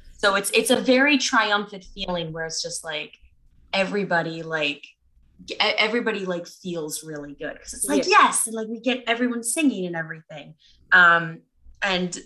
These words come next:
Speaker 1: also there was, like, a whole big Super Bowl fiasco with this song in particular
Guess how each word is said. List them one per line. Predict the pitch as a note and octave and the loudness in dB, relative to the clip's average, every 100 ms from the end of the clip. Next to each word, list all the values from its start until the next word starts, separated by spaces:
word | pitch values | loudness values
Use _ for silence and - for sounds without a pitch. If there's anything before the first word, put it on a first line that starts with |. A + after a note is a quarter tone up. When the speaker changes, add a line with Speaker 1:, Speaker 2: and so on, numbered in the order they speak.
| - | -8
Speaker 1:
also | G#3 G3+ G3+ G3 | -2 -2 0 -2
there | F#3+ F#3+ | -2 -4
was, | G3 G3 | -2 -2
like, | F#3 F#3 | -4 0
a | G3 G3 | 0 0
whole | - G#3+ G#3 | -4 -6 -6
big | F3 F#3 F3+ | -6 -6 -2
Super | - F#3 F3 F3+ | -4 -4 -4 -4
Bowl | F3 F3+ F3+ | -2 -4 -6
fiasco | - E3 D3+ D3 D3+ - F3+ F3+ F#3 F3+ | -12 -4 2 4 4 -2 -6 -6 -6 -8
with | D#3 - - | -12 -12 -8
this | E3+ E3+ - | -6 -4 -4
song | D#3 D3 D3+ E3 | -2 -2 -2 -4
in | D3+ D3 | -8 -6
particular | D#3 - D3+ - E3 E3+ F#3+ C4+ | -6 -6 -10 -10 -6 -4 0 -2